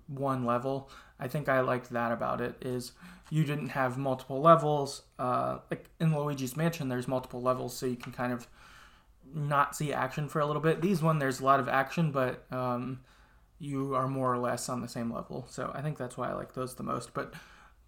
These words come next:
both super fun, really enjoyable. Um, uh, yeah, good stuff. So, um, I, yeah, that, I guess that's battle. Moving on to general thoughts. Um,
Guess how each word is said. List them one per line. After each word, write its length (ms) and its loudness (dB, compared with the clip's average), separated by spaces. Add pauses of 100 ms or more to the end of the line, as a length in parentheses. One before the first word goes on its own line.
(120)
both 260 6 (240)
super 400 0
fun, 380 -2 (260)
really 280 0
enjoyable. 680 -2
Um, 420 -2 (2500)
uh, 440 -12
yeah, 200 -4 (200)
good 240 -8
stuff. 360 -8 (1800)
So, 540 6
um, 520 4 (120)
I, 200 -4
yeah, 240 2 (240)
that, 240 0
I 80 2
guess 160 2
that's 140 -2
battle. 340 4
Moving 320 4
on 140 6
to 100 -2
general 320 2
thoughts. 340 0 (480)
Um, 400 0